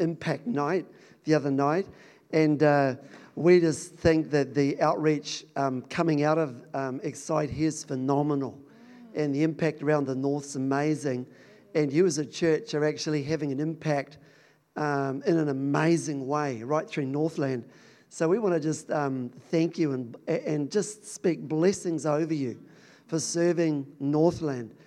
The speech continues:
and, uh, the wider community in youth outreach. You know, the next generation, the now generation hearing the good news. What an exciting thing.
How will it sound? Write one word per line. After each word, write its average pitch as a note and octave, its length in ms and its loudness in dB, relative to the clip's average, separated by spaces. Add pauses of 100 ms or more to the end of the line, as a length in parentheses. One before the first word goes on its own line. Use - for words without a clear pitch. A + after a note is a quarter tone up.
(440)
and, D3+ 280 0
uh, C#3+ 260 0
the C#3+ 100 -4
wider D#3 320 2
community D3 760 -4 (420)
in D#3 200 4
youth D3+ 540 0
outreach. C3+ 600 -2
You D3+ 80 -4
know, D#3+ 120 2
the D3 100 0
next D#3+ 400 4
generation, C#3+ 840 -2 (300)
the D#3 100 2
now D#3+ 380 2
generation C#3+ 880 -2 (340)
hearing D3+ 260 4
the C#3+ 80 2
good C#3+ 240 -2
news. C#3 260 0
What D3+ 120 2
an D3 60 2
exciting C3+ 580 -2
thing. B2+ 340 -4